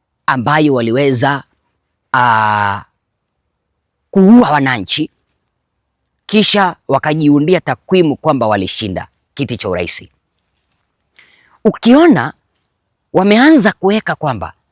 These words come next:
Emmanuel Nchimbi anapanga mipango ya siri ili kuchukua nafasi kutoka kwa Samia Suluhu Hassan. Unaona, mpenzi mtazamaji? Yaani, hii serikali inaona kwamba Emmanuel Nchimbi yupo na mipango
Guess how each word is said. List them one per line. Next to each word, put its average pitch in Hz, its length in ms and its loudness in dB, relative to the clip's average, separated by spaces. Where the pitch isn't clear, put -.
Emmanuel 214 440 2
Nchimbi 160 380 0
anapanga 156 540 -4
mipango 160 520 -2
ya 110 120 -6
siri 226 460 -2
ili 269 220 4
kuchukua - 400 -4
nafasi 123 520 -4
kutoka - 340 -2
kwa 110 120 -10
Samia 110 280 -4
Suluhu 95 260 -6
Hassan. 92 380 -4
Unaona, 233 320 2
mpenzi 220 360 0
mtazamaji? 180 500 -4
Yaani, 220 240 0
hii 202 80 2
serikali 180 400 -2
inaona 156 260 -2
kwamba 170 320 -4
Emmanuel 202 420 2
Nchimbi 196 600 -2
yupo 165 300 -4
na 143 100 -2
mipango 185 600 -4